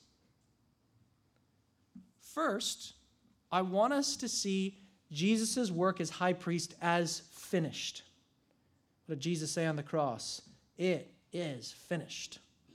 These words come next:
But secondly, I want us to see Jesus' work as priest in an ongoing sense.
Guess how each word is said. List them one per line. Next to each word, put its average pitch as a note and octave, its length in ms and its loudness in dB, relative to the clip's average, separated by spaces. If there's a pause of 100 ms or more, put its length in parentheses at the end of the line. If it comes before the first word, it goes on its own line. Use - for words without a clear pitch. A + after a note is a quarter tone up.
(3250)
But G3+ 160 2
secondly, G#3 720 2 (720)
I G3 140 6
want A3 540 2
us E3+ 280 0
to F#3 120 -4
see D3 500 -4 (560)
Jesus' G#3 640 2
work E3+ 400 2 (160)
as F3 280 2
priest - 600 -4 (1000)
in F3+ 140 2
an F#3 140 4 (100)
ongoing F#3+ 640 6
sense. - 540 -10